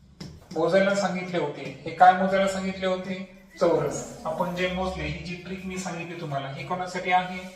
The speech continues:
चौरसासाठी आहे. पण चौकोन, चौकोनाची संख्या जर विचारली तर पहा,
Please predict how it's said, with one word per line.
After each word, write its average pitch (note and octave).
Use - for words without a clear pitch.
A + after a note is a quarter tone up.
चौरसासाठी F#3
आहे. C#3
पण F3
चौकोन, F#3
चौकोनाची G3
संख्या G3
जर F#3+
विचारली -
तर C#3
पहा, -